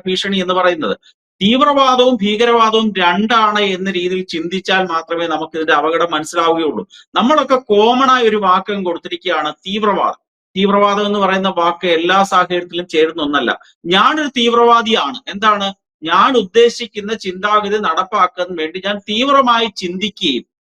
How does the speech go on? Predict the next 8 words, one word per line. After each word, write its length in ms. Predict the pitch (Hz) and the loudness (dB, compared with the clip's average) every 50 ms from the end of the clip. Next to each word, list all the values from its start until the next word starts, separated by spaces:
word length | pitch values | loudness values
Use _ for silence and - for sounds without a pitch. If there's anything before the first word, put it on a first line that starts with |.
| _ _ - | _ _ 0
അതിന്റെ 260 | 185 208 240 233 240 | 0 0 2 2 0
തിയററ്റിക്കലായുള്ള 1200 | - _ - 226 233 254 285 285 302 285 - 302 247 - 277 269 269 277 277 269 262 247 240 240 240 | 0 _ 0 0 2 2 4 2 2 0 -2 -6 -6 -4 0 2 2 4 4 4 4 4 4 4 4
ചിന്ത 280 | - 226 214 220 233 | 2 0 0 2 2
മാത്രമേ 460 | 247 240 226 220 208 220 220 214 214 202 | 2 4 4 2 2 0 0 0 0 2
എനിക്കുള്ളൂ. 480 | 190 190 190 - 175 147 135 127 120 - _ _ _ _ _ _ _ _ 156 | 0 0 0 0 0 0 0 0 -4 -8 _ _ _ _ _ _ _ _ -4
പക്ഷെ 220 | - - - 226 | 0 2 2 2
ഭീകരവാദിയെ 720 | 202 185 196 202 220 240 254 262 262 262 247 254 240 254 262 | 2 2 2 2 4 4 2 2 2 2 2 2 2 2 0
സംബന്ധിച്ചിടത്തോളം 760 | 254 254 240 233 233 202 226 233 220 226 220 220 240 233 | 0 -2 -4 -4 -2 -2 -2 -2 -2 -2 0 0 0 0